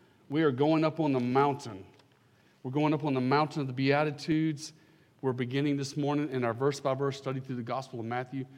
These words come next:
We've come to the Sermon on the Mount. So Matthew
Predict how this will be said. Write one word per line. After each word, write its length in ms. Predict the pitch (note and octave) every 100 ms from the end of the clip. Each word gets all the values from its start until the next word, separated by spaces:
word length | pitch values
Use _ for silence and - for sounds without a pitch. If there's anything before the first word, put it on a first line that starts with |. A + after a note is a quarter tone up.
| - _
We've 160 | B2+ A#2
come 240 | - C3
to 120 | C3 B2
the 120 | A2
Sermon 680 | - C3 C3+ C3+ C3+ C3+ - - - -
on 460 | B2 B2 A#2+ A2+ - - -
the 60 | A#2
Mount. 580 | A2+ A#2 G#2 F#2+ - - - _ _ _ _ _
So 280 | - - A2+
Matthew 760 | A2 A#2 C3 C3+ C3+ B2+ B2+